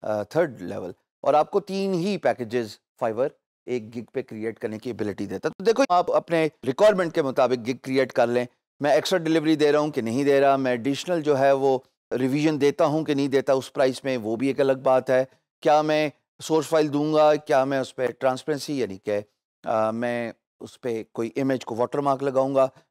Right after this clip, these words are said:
मैं हाई रेजोल्यूशन दूंगा, नहीं दूंगा, ये सारी चीज़ें यहाँ पे आपको सिलेक्ट करने की एबिलिटी है अपनी गिग के पैकेज में।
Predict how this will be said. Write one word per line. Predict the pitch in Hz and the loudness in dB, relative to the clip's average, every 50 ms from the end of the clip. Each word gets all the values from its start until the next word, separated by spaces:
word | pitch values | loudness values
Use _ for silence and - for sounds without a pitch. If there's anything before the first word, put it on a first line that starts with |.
| - - | -8 -8
मैं | 117 | -6
हाई | 104 110 120 | -2 -2 0
रेजोल्यूशन | 131 139 131 143 151 147 139 - 151 147 | 0 0 0 0 -2 -4 -4 -6 -8 -8
दूंगा, | 139 131 139 147 147 143 135 | -8 -8 -6 0 0 2 2
नहीं | 123 117 127 143 | 0 -2 -4 -6
दूंगा, | 135 143 147 147 143 139 139 135 - _ _ _ _ _ - | -6 -6 -6 0 2 2 2 2 -2 _ _ _ _ _ -12
ये | 208 233 277 | -6 -4 -4
सारी | - - 240 233 233 | 0 0 0 0 0
चीज़ें | 190 - 208 180 208 226 | -4 -6 -6 -4 -4 -4
यहाँ | - - 165 151 151 160 160 - | -4 -2 -2 0 0 0 0 -2
पे | 180 - | -6 -2
आपको | - - 135 131 - _ - - 160 180 190 - _ _ _ | 0 0 0 0 0 _ -4 0 0 0 0 -2 _ _ _
सिलेक्ट | - - - 127 117 123 120 120 _ _ _ | -16 -14 -12 -8 -2 0 0 -2 _ _ _
करने | - 135 120 113 117 127 127 | -4 -4 -4 -2 -6 -8 -8
की | - - 147 147 160 180 - _ _ _ _ - - | -8 -10 -10 -10 -10 -10 -14 _ _ _ _ -18 -18
एबिलिटी | 113 104 - 127 127 135 147 143 - 147 135 110 | -16 -4 0 0 2 2 2 0 0 -6 -8 -6
है | 107 110 117 135 | -4 -2 -2 -2
अपनी | - - - _ 123 117 131 131 | -4 -6 -10 _ -8 -8 -8 -8
गिग | 117 107 - 123 131 123 _ _ _ - | -8 -10 -4 -4 -4 -4 _ _ _ -4
के | 160 160 | -4 -4
पैकेज | - _ _ - - 117 110 - _ _ - - 127 104 - - | -4 _ _ -4 -2 -2 -2 -2 _ _ -4 -4 -4 -4 -4 -10
में। | 92 - | -18 -18